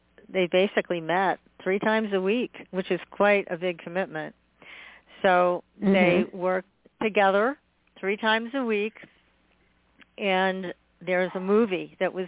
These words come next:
Speaker 1: done about them, and it's called, um, The Afterlife Investigations on YouTube.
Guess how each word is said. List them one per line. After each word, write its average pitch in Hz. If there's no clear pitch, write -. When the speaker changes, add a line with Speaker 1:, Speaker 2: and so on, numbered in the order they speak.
Speaker 1:
done 180
about 190
them, 160
and 170
it's 180
called, 170
um, 165
The 175
Afterlife 170
Investigations 160
on 165
YouTube. 160